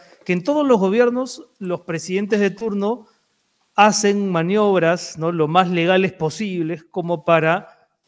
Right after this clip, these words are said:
eh, beneficiar a algunos conocidos, allegados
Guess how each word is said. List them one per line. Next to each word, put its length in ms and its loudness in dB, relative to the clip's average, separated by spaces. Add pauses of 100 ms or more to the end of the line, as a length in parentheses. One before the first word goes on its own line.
(420)
eh, 600 2 (140)
beneficiar 880 0
a 60 2
algunos 440 -2
conocidos, 600 -4
allegados 840 0